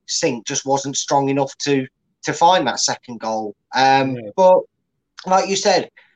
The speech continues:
Speaker 1: whether we like it or not, records are there, and it's not a happy hunting ground. It hasn't been for generations. It hasn't been a happy hunting ground for Leicester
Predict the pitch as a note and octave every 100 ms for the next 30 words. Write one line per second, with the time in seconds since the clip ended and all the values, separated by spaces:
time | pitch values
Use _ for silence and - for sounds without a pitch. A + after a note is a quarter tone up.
0 | _ D#3 D3+ F3 F3 E3 D#3+ C#3+ C3 F3
1 | D3 C#3+ D3 - D3 C3+ C3 D#3 C#3 C3+
2 | C3+ C3+ - D#3 D3 C#3 C3 - C#3 -
3 | - C#3 A#2+ A2+ A#2+ A2+ C3 C3 B2+ C3
4 | B2+ - C3+ C3 - _ _ _ _ _
5 | _ _ - D#3+ C#3+ D#3 F3 E3+ C3+ C3
6 | C3 C3+ C#3+ C#3 C3 D#3 C#3 C#3+ C3+ -
7 | B2 C3 - B2+ C3 B2+ - C3 B2+ -
8 | C3+ B2